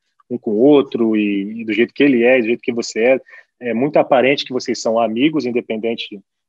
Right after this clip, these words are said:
é, de ser duas pessoas extremamente famosas, mas vocês, assim, se tratam no nível de como eu me tra-, eu trato com um, um amigo meu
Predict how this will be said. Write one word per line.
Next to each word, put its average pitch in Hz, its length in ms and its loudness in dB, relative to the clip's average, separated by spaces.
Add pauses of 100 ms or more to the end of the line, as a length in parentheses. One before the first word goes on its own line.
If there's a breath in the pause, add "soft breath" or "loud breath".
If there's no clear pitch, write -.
(120)
é, 101 180 -10
de 98 100 -10
ser 110 220 -4
duas 117 240 -2
pessoas 110 280 -6
extremamente 107 420 -6
famosas, 120 500 0
mas 120 300 0 (420 soft breath)
vocês, 131 420 2
assim, 127 440 -2 (460)
se - 180 -2
tratam 156 480 0
no 139 120 -4
nível 139 380 -2
de 135 180 -6
como 143 380 -4
eu 156 220 0
me 151 100 -6
tra-, 143 400 -2
eu 143 160 -2
trato 143 340 -2
com 139 720 -8
um, 135 80 -8
um 131 80 2
amigo 127 320 0
meu 123 340 2